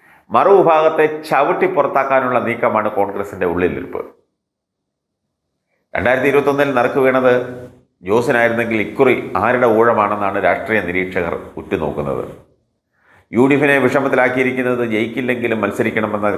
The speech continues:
കോൺഗ്രസ്സുകാരുടെ മത്സരബുദ്ധിയാണ്. മാത്രമല്ല, ജോസഫ് ഗ്രൂപ്പിൽ നിന്ന് അഞ്ചിലധികം പേര് വിജയിച്ചാൽ രണ്ട് മന്ത്രിമാരെ കൊടുക്കേണ്ടി വരും.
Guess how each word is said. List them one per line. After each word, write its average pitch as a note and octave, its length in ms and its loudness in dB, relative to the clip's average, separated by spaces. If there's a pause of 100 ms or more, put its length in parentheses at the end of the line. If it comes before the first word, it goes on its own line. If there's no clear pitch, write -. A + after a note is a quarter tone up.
കോൺഗ്രസ്സുകാരുടെ F#2+ 720 0 (280)
മത്സരബുദ്ധിയാണ്. D#2+ 680 -6 (2000)
മാത്രമല്ല, F3 360 4 (100)
ജോസഫ് E3+ 340 4
ഗ്രൂപ്പിൽ F3 300 2
നിന്ന് D#3+ 200 2 (200)
അഞ്ചിലധികം D3+ 640 0
പേര് C3 200 2
വിജയിച്ചാൽ A2+ 460 0 (360)
രണ്ട് G#2+ 280 -2
മന്ത്രിമാരെ A#2 460 0
കൊടുക്കേണ്ടി F2+ 420 -4
വരും. A#1 160 -8